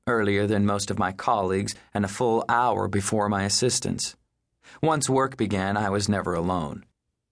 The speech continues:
Talking to people is my strong suit and the reason I've been successful. For the same reason, I treasured those few minutes to myself. The elevator arrived, and Vidal pulled open the screeching accordion gate.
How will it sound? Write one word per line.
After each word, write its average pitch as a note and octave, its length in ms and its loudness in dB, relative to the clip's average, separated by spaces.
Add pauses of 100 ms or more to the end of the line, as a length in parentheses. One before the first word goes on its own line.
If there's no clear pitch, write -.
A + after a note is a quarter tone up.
(400)
Talking B2 380 2
to G2+ 40 2
people - 380 -2
is G2 100 2
my F#2+ 140 0
strong A2+ 460 0
suit A2+ 340 0 (300)
and B2+ 400 0
the A#2+ 80 2
reason A#2 400 2
I've A2 180 -2
been A#2 200 2
successful. - 680 -2 (840)
For A#2 100 0
the G#2 100 0
same D3+ 380 4
reason, D3+ 400 2 (340)
I A2+ 160 -2
treasured A2 680 0
those A2+ 280 2
few C#3+ 380 2
minutes C3 500 2
to - 100 -2
myself. G2+ 680 0 (1700)
The C#3+ 120 2
elevator C3 440 4
arrived, G#2 600 0 (100)
and G2 160 0
Vidal A2 480 2
pulled A#2 400 0
open A2 260 2
the A2 60 4
screeching A2+ 560 2
accordion G2 560 0
gate. F#2+ 320 0